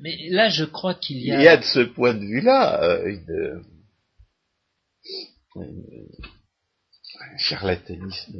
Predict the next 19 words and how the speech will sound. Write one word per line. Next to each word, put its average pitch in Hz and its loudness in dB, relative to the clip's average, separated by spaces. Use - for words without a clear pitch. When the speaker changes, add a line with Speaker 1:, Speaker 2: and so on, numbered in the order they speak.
Speaker 2:
d'équilibre, 127 -10
pour, 90 -18
pour 87 -14
ainsi 95 -12
dire, 165 -8
chez - -14
les 82 -16
universitaires, 87 -12
parce - -8
que 120 -4
les 117 -2
universitaires 87 -10
sont - -16
payés 85 -14
par 87 -18
les 80 -16
hommes 87 -14
de 107 -16
l'État, 78 -12